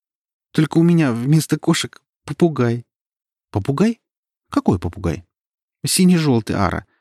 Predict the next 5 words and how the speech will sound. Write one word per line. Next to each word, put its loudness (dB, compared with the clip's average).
Знаете, 0
яркий -2
такой, -10
очень 2
весёлый. -4